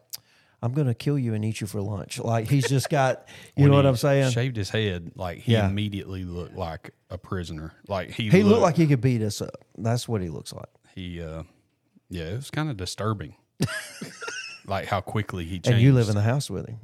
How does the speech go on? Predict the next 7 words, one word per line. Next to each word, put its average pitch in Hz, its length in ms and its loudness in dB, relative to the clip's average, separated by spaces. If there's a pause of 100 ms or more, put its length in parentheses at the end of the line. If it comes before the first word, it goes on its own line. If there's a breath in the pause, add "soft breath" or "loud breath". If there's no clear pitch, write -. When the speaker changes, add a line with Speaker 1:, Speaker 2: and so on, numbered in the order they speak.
(120)
Speaker 2:
just 95 240 -4
by 80 140 -6
shaving 85 400 -8
his 76 140 -12
head. 85 280 -12 (1000 soft breath)
Speaker 1:
Yeah. 110 120 -2
Speaker 2:
Yeah. 98 180 0